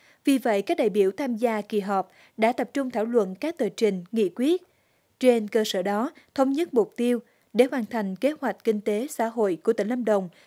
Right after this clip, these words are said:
trong năm hai nghìn không trăm mười chín và thời gian tới.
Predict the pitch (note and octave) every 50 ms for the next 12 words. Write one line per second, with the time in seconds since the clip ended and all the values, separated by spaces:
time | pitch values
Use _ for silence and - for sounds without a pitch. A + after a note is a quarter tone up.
0 | _ - D4 C#4+ C#4 C4 C4 B3 B3+ B3+ A#3+ A3+ G#3+ F#3+ F3+ E3+ - A#3+ A3+ G#3+
1 | G#3 G#3 A#3 G#3+ G#3 F#3 - - A3 A3 A#3 D#4 E4+ _ _ - - _ _ -
2 | B3 A#3+ A3 G#3 G3 G3 - G#3+ G3 F3+ G#3+ G#3 G3+ - G#3 G3 G3+ B3 D#4+